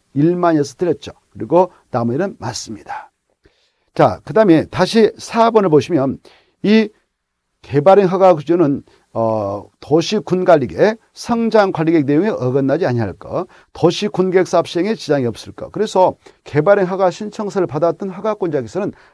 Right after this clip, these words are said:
허가를 내주고자 할 때 그 개발행위를 하려는 그 지역에서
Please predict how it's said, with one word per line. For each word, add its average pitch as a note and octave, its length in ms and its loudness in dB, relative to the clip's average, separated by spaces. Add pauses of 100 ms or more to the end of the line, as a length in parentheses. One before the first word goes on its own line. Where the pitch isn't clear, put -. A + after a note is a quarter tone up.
(140)
허가를 G#3+ 340 0
내주고자 E3 420 0
할 D3+ 160 -8
때 E3 280 -2 (240)
그 F#3 340 2 (100)
개발행위를 F3 600 -2
하려는 E3+ 360 -2
그 E3 240 -6
지역에서 E3 1080 -4